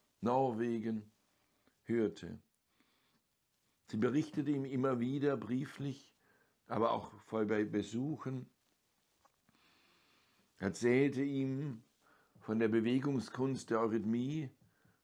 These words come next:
die sie neunzehnhundertzwölf kennengelernt hatte und selber ausübte, aber auch von dem entstehenden Johannesbauprojekt in Dornach.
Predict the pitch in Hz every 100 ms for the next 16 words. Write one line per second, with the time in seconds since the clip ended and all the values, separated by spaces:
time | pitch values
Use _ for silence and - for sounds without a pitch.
0 | - 110 113 107 110 107 98 98 _ 107
1 | 101 101 110 - 101 117 127 - - -
2 | _ _ _ _ - 120 135 135 123 127
3 | 123 123 135 123 - 127 123 - 131 127
4 | 98 104 98 - 107 110 107 104 98 117
5 | 120 139 - 131 127 - - 143 - _
6 | _ _ _ _ _ _ 87 104 120 127
7 | 131 - 123 123 117 113 101 - 127 123
8 | 123 113 113 104 131 135 107 - 101 104
9 | - 107 107 107 - - 110 101 98 95
10 | 90 87 -